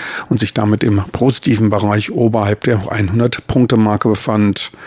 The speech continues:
Damit schrammte er nur knapp an dem Rekordhoch vorbei, welches im Juli zweitausendfünfzehn erreicht wurde. Hilfe für den Anstieg kam aus dem Ausland.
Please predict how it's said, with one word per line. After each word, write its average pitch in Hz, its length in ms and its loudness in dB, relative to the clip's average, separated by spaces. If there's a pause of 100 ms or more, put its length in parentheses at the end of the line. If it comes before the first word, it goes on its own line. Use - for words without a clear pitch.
Damit 104 340 0
schrammte 113 360 0
er 104 40 2
nur 98 160 2
knapp - 320 -2
an - 80 0
dem 104 140 0
Rekordhoch 120 560 0
vorbei, 101 420 0
welches 101 300 -2
im 113 100 2
Juli 101 340 0
zweitausendfünfzehn 113 1120 0
erreicht 104 360 0
wurde. 104 380 2 (240)
Hilfe 135 540 2 (200)
für - 140 -4
den 113 160 0
Anstieg 113 380 -2
kam 110 200 0
aus 104 100 -2
dem - 160 -2
Ausland. 117 840 -2